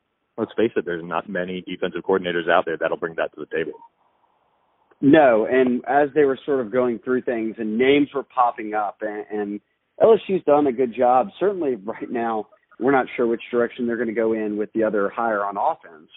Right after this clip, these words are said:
Speaker 2: which was a passing game coordinator. They stay there. Do they go for a different role? But, um, point being, they've kind of kept things tight-lipped. And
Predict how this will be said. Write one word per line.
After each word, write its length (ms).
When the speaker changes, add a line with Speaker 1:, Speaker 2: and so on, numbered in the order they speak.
Speaker 2:
which 240
was 220
a 60
passing 420
game 200
coordinator. 480
They 200
stay 220
there. 280
Do 60
they 120
go 340
for 100
a 80
different 340
role? 300
But, 320
um, 320
point 240
being, 220
they've 180
kind 200
of 60
kept 220
things 300
tight-lipped. 600
And 240